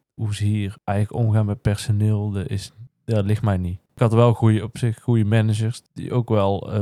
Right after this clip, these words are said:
potentie in mij zagen. En ik heb ook voor, eh, alle,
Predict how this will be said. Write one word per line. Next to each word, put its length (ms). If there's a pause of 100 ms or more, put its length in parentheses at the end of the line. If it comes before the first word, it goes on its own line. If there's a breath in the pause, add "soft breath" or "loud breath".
potentie 460
in 60
mij 120
zagen. 420
En 240
ik 180
heb 140
ook 160
voor, 240 (120)
eh, 80 (340)
alle, 220